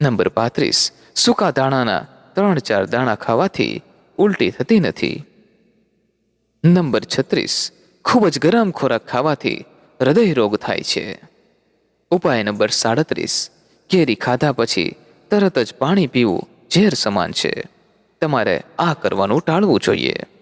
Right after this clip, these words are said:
ઉપાય નંબર આડત્રીસ, વાસી મોઢે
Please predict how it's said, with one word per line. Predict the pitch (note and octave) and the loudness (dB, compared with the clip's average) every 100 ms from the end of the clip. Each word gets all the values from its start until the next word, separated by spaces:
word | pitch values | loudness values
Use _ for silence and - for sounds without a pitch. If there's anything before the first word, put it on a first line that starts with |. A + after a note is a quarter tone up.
| _ _ _ _ _ _ _ - | _ _ _ _ _ _ _ -4
ઉપાય | G#3 E3 A2+ | 0 0 0
નંબર | G#2 A2 G#2+ | -2 -2 0
આડત્રીસ, | C3 B2+ E3+ - C#2 - - - _ _ _ - | -2 0 -2 -4 -6 -8 -12 -16 _ _ _ -4
વાસી | F3+ A3 - | 0 0 0
મોઢે | C3+ A2 B2 A2+ - | 0 0 2 0 -4